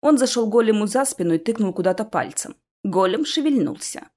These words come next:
Мы в один момент отскочили от него ещё на несколько метров. Пусть он якобы и настроен на охоту за вампирами,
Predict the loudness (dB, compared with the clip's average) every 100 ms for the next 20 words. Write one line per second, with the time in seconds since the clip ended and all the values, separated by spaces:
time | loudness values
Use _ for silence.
0 | _ _ 4 4 4 6 6 8 6 4
1 | -2 -6 -4 -4 -2 -2 -2 -2 0 0
2 | 0 2 2 0 -4 -4 -2 -2 -4 -14
3 | -18 _ _ _ 2 2 4 6 6 6
4 | 2 2 2 2 2 2 4 4 6 4
5 | 2 -2 -2 -2 0 0 0 -2 -6 -6
6 | -10